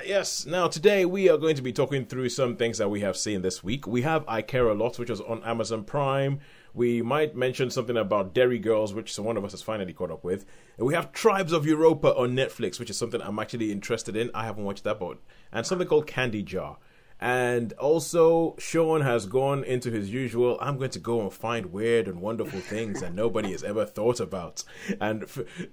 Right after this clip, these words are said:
T V shows and films that you've never even heard of, with something called Walk Away Joe and another thing called Sea Fever. And we also, after last year, in which, uh, no, not last year, but last week,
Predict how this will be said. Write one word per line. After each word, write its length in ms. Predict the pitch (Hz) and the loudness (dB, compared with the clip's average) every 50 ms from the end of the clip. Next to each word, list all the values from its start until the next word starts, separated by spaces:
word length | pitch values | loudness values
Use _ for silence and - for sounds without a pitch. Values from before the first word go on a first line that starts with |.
| - - - | -12 -6 -2
T 160 | - 170 165 | -2 0 0
V 160 | 156 165 160 | -2 -2 -4
shows 580 | 147 - 143 143 147 143 127 117 107 104 98 104 | -2 0 2 4 6 6 6 4 2 0 -2 -2
and 160 | 98 95 - | -4 -6 -4
films 300 | - 131 143 143 135 107 | -2 -2 0 0 0 -2
that 80 | 110 | -2
you've 180 | 104 104 104 95 | -4 -4 -4 -2
never 240 | 110 123 135 139 147 | 2 2 4 6 6
even 240 | 139 127 127 127 117 | 6 6 4 0 -2
heard 600 | - - 120 127 135 139 135 131 127 120 104 110 | -2 2 6 8 8 10 12 12 10 10 8 6
of, 340 | 101 90 85 82 80 - - - - - - - | 2 -2 -2 -4 -8 -10 -14 -16 -14 -14 -6 -2
with 120 | - 120 | -2 2
something 260 | - 151 151 151 156 143 | 4 4 4 4 4 4
called 200 | 156 151 127 107 | 4 4 4 4
Walk 300 | 101 117 143 156 - - | 6 8 8 8 8 8
Away 280 | 135 131 131 131 123 | 6 6 8 6 6
Joe 480 | 117 - 120 113 101 101 110 131 131 - - | 4 4 2 4 4 4 4 2 2 0 -2
and 140 | 113 120 | -2 -2
another 240 | 135 147 185 202 208 | 0 2 2 2 2
thing 160 | 202 202 190 | 2 0 0
called 220 | 185 - 175 175 156 | 2 2 2 2 2
Sea 460 | - - - 165 160 156 156 156 147 | 0 -2 -2 -2 -2 -2 -4 -4 -4
Fever. 520 | 139 143 - 113 113 104 90 71 65 65 - - - - - - | -6 -6 -6 -4 -4 -4 -4 -6 -8 -10 -12 -16 -20 -20 -18 -12
And 280 | - - 156 160 151 143 | -8 -4 -4 -4 -4 -2
we 180 | 202 233 233 | -4 -4 -2
also, 640 | - - 175 180 196 185 - - 98 82 85 80 - - - | 0 0 2 2 2 0 0 -2 -2 -2 -4 -6 -12 -10 -4
after 360 | - 135 131 - - 196 180 | -2 -2 0 0 2 2 2
last 340 | 151 135 131 135 - - - | 4 2 2 0 -2 -2 0
year, 160 | 120 110 104 | 0 2 2
in 120 | 98 98 107 | 2 2 2
which, 180 | 120 120 117 - | 0 0 0 2
uh, 100 | 120 113 | 0 2
no, 180 | 113 117 110 98 | 2 2 0 0
not 180 | 101 120 110 | 0 -2 0
last 240 | 101 101 101 - - | 0 -2 -2 -2 -4
year, 80 | 101 87 | -4 -4
but 160 | 85 98 98 | -2 -2 -2
last 280 | 117 123 123 - - | 0 -2 -2 -4 -6
week, 340 | 101 113 117 98 - - - | -6 -6 -6 -6 -8 -12 -18